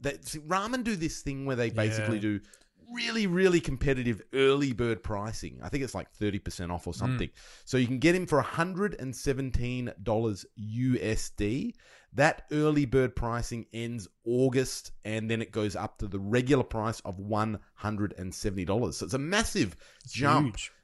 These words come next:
Speaker 1: Um, I, I know, and I know, like, if I pre-order this directly from Ramen, I know they're gonna sting me with the shipping, but
Speaker 2: Mm.
Speaker 1: it kind of evens out. You get the early bird price, and then they whack you with, like, a s-, fifty buck U S shipping price,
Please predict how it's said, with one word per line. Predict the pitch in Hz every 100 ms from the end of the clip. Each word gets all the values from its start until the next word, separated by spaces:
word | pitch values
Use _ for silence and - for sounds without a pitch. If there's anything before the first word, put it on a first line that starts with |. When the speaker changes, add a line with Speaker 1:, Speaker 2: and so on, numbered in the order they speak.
| _
Speaker 1:
Um, | 123 127 135 127 - - 196 - - 208 202 _ - 180 -
I, | 160
I | 156
know, | 156 151
and | 147 143
I |
know, | 143 151 156 151 -
like, | 120 - _ _ _ _ _ _ -
if | 127
I | 113
pre-order | - 147 147 147
this | 120 110 -
directly | 107 104 -
from | 98 92
Ramen, | 90 92 92 76 73 _ _ _ _
I | 113
know | 110 113 123 127
they're | 117
gonna | 107 101
sting | - - 107 107
me | 98
with | 90
the | 82
shipping, | - 98 143 202 _ -
but | 123 113
Speaker 2:
Mm. | 107 104 104 - _ -
Speaker 1:
it | 135
kind | - 143 156
of | 139
evens | 135 117 110
out. | 107 101
You |
get | 107 110
the | 120
early | 123 123
bird | 107 110 -
price, | 107 104 104
and | 107
then | 104 101 98 95 _ _ -
they | 92
whack | 92 101 90
you | 101
with, | 92 -
like, | 90 90
a | 92 90
s-, | 85 - -
fifty | 110 - 95
buck | 95 -
U | 98 92
S | 87
shipping | - 95 90
price, | 87 87 90 -